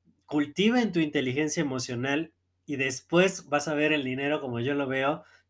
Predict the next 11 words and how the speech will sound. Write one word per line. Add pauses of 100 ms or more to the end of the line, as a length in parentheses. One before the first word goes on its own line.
que
es
la
parte
más
sencilla (100)
de
esta
ecuación
del
éxito.